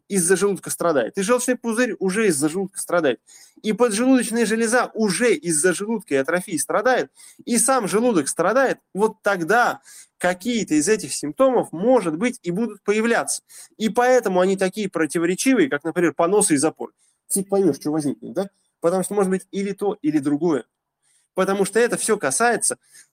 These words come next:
тяжёлой атрофии. Мы сейчас живём в двадцать первом веке, у нас нет права доживать до атрофии такой тяжёлой, что такие симптомы появляются.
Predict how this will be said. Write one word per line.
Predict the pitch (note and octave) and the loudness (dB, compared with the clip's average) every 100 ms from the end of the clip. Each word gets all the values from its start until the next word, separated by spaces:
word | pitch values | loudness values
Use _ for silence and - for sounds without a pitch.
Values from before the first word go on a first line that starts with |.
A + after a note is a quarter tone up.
| _ | _
тяжёлой | B3+ A3+ G#3 B3 G#3 D3 | -2 0 4 4 4 2
атрофии. | D#3+ E3 - - _ _ _ _ - | 0 -2 -4 -14 _ _ _ _ -6
Мы | G3 | -2
сейчас | A#3+ - G#3 F3+ | -2 -2 0 -2
живём | A#2+ C3+ F#3+ | -2 -2 -2
в | B2 | -2
двадцать | B2+ E3+ - | 0 0 -2
первом | D3+ D#3 A#2+ | -4 -2 -2
веке, | C#3+ D3 - _ _ _ _ _ - | -2 -2 -8 _ _ _ _ _ -2
у | D#3 | 0
нас | F3 E3+ - - | 2 0 -2 -8
нет | C#3 F#3+ G#3 - _ _ _ | -4 0 0 0 _ _ _
права | E3+ F#3+ A#3 G#3 B2+ - _ _ _ | -2 2 0 0 -4 -6 _ _ _
доживать | - B2 F#3+ E3+ F3+ G#3+ F#3+ - _ _ _ _ | -16 0 0 2 0 2 -2 -6 _ _ _ _
до | C#3 G3 - | 0 0 2
атрофии | - E3 D3+ - A#3 E3 - _ | 0 0 -2 -2 0 0 -2 _
такой | D#3+ - A3 | -6 -2 -4
тяжёлой, | - C#3 G3+ B3 D3+ | -4 -4 0 0 0
что | C#3+ | -2
такие | C#3 C#3+ F#3 | -6 -6 -6
симптомы | - C3+ F3+ D3+ | -6 -6 -4 -4
появляются. | C3 A2+ A2+ - - | -4 -8 -10 -14 -20